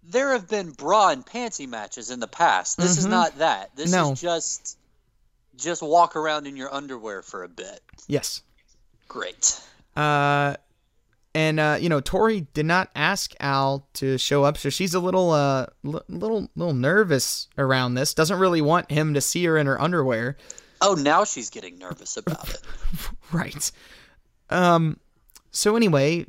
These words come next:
Speaker 2: the, he ends up kinda going off, and Dawn then shows up and, again, asks Al if he likes her outfit. Um, and of course, of course he does. So we go back to the contest. Tori wins again, and Dawn is not happy again.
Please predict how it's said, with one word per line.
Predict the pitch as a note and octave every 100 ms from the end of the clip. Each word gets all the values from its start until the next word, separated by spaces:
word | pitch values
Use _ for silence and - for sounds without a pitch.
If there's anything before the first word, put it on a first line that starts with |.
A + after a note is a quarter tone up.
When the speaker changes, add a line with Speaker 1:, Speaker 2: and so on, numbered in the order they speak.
| -
Speaker 2:
the, | C#3+ C#3 C3+
he | C#3 E3+
ends | D#3
up | D#3 - -
kinda | C#3+ C#3
going | B2+ C3+ C3+
off, | B2+ C3 -
and | C3 B2 -
Dawn | B2 D#3 G#3+ A3+
then | C#3+
shows | - C#3+ C3 A#2
up | B2 C#3+ - - _ _
and, | C3+ B2+ C3 F3 - _ -
again, | D#3+ G#3+ D3 G#2 - _
asks | A#2 A2+ - - -
Al | B2 A#2+ C#3+ F3+
if | C3+ B2+ _
he | - C#3+
likes | C3 A#2+ A#2+
her | - E3+
outfit. | A#3 - - - _ _ _ _ _ _ _ _ _ -
Um, | C3 B2+ C3
and | C3
of | B2+
course, | - C3 - -
of |
course | - C#3 F#3
he | E3+
does. | D3 A#2 D#3 - - _ _ _ _ _ _ - -
So | -
we | C#3+
go | D3+
back | D3 D3+
to | -
the |
contest. | C3 C#3+ C3+ C#3+ -
Tori | G3+ G#3
wins | F#3 F#3+
again, | E3 C3+ B2+ D3+ - _ _ _ _ _ _ -
and | C3 C3 B2+
Dawn | B2+ D3
is | F3 C3
not | D3+ E3
happy | D#3+ E3+ F3+
again. | E3 F#3+ D3 F#2